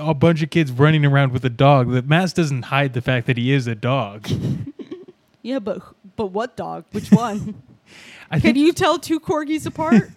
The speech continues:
Speaker 1: <laughs> I think the logic of Ace the Bat Hound having a mask was originally they had, like, a star, like a white star on his forehead.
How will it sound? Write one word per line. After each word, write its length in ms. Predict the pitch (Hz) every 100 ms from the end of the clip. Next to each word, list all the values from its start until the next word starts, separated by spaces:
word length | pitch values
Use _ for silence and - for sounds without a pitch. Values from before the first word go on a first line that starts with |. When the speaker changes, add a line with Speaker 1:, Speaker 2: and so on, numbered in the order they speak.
| _ -
Speaker 1:
<laughs> 300 | - - -
I 80 | 160
think 200 | 226 202
the 100 | 156
logic 480 | 151 151 151 127
of 340 | 143 156 123 135
Ace 280 | 147 135 -
the 100 | 123
Bat 220 | 123 120
Hound 200 | 120 110
having 220 | 117 113
a 20 |
mask 360 | 113 117 107 -
was 100 | 113
originally 460 | 120 123 120 110
they 40 | 110
had, 100 | 110
like, 140 | 110
a 80 | 107
star, 600 | - - 113 113 104 101 - -
like 100 | 123
a 60 | 110
white 300 | 117 117 -
star 340 | 127 113 107
on 80 | 104
his 140 | 104
forehead. 580 | - 120 104 107 113